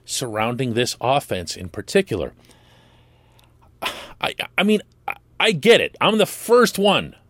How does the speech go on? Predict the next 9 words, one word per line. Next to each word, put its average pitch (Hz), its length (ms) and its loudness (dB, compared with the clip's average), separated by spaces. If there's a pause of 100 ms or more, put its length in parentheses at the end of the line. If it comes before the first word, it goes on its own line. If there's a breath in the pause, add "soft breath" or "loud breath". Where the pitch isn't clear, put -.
(300)
to 139 120 0
bring 151 300 2
up 143 200 0
the 127 140 4
offensive 117 600 2
line. 82 340 0 (1300)
I've 147 260 4
made 165 300 2
that 151 300 4